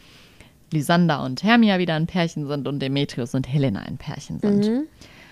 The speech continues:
Speaker 1: Und Puck macht dann auch den Zauber von Titania und Zettel rückgängig.
Speaker 2: Mhm.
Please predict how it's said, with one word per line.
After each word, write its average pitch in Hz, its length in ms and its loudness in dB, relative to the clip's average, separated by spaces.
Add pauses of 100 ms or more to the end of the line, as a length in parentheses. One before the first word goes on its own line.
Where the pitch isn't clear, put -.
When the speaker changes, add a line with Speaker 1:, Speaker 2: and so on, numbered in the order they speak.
(140)
Speaker 1:
Und 202 360 6
Puck - 180 0
macht 175 220 2
dann 143 100 0
auch 151 80 -2
den 156 160 -2
Zauber 151 240 -2
von 139 160 -6
Titania 139 460 -4
und 131 100 -4
Zettel 117 260 -6
rückgängig. 98 540 -10
Speaker 2:
Mhm. 202 380 2